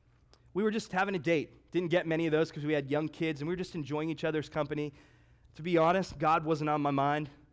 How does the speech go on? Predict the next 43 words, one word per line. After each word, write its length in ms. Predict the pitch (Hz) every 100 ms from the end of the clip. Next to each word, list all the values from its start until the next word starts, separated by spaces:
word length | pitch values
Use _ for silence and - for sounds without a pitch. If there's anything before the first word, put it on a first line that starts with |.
| _ -
I 80 | 135
was 140 | 156
just 180 | 147 147
having 220 | 160 151
a 40 | 135
fun 300 | - 151 143
time, 320 | 156 147 143
enjoying 320 | 135 143 147
my 120 | 147
wife, 500 | 143 143 147 139 - _ - _
enjoying 360 | 131 151 160 151
some 120 | 139
time 220 | 165 156
away 200 | 143 147
from 200 | 143 139
the 60 | 127
kids. 560 | - 151 147 - - _ _ - _ - -
And 180 | 160 156
we 80 |
walk 300 | 170 190 233
out 100 | 240
of 80 | 220
the 60 | 208
restaurant, 560 | 185 - - 175 170 - - - _ _ _ - - -
and 320 | 160 156 135 - _ -
we 120 | 160
hear 200 | 165 226
this 240 | 208 196 -
lady 300 | 175 196 208
in 60 | 175
the 80 | 156
distance 480 | 190 196 175 151
who's 240 | - 160 143
asking 400 | 156 175 - 170
people 320 | 147 170 143
for 160 | 131 123
help. 260 | 143 131 - - - _ _ -
And 80 | 147
to 60 |
be 140 | 143 156
honest, 440 | 156 185 202 -
I 80 | 156
just 300 | 175 160 -